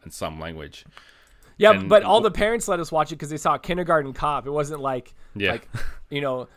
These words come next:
Speaker 2: College Campus Cop, you know, or something like that. So, like, "Oh, Kindergarten
Speaker 1: <laughs>
Speaker 2: Cop must be a kids' movie," and we all go to see it in theaters.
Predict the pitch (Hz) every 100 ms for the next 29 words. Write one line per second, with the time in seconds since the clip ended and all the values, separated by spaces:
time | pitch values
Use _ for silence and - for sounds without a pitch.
0 | - - 190 190 180 147 - 190 180 175
1 | 151 - 175 170 156 - 139 135 135 139
2 | - 139 135 127 139 135 - 143 311 208
3 | - 226 160 135 185 - 143 180 - 170
4 | 151 196 160 147 135 143 135 127 123 127
5 | 123 - 123 110 107 117 117 110 -